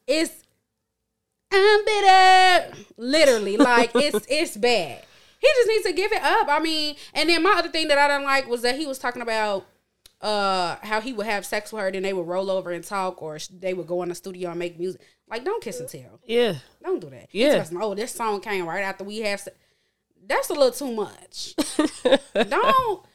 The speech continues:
Speaker 1: don't get on here telling my business. And that, that's what, I think that's what people really had the issue. Like, he was really just, like, steady dragging her name, not giving her credit, like, and just kissing and telling.
Speaker 2: Mm-hmm.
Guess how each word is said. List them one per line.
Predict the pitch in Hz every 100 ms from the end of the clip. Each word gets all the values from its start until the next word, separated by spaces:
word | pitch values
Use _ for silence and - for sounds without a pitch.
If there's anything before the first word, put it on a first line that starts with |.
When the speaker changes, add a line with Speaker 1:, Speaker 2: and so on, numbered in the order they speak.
| _ - -
Speaker 1:
don't | 381 587 494
get | 453
on | 370
here | 403 359
telling | 381 320
my | 294 254
business. | 233 269 254 202
And | 220 277
that, | 415 311
that's | 254 381 381
what, | 311 285 240
I | 285
think | 277 247
that's | 269 285
what | 240
people | 302 240
really | 240 247
had | 269 220
the | 202
issue. | 254 247
Like, | 214 202
he | 294
was | 208
really | 190 254
just, | 208 202
like, | 180 170 165
steady | - 220
dragging | 202 185 190
her | 202
name, | 185 185 185 185 - - -
not | 196 214
giving | 214 220
her | 196
credit, | 185 214 202 190 185 _ _ _ -
like, | 190 180 170 165 _ _ _ _ _ _ -
and | 233 220
just | 247 247
kissing | - 269 247
and | 214
telling. | 196 320 254 - 185
Speaker 2:
Mm-hmm. | 180 165 170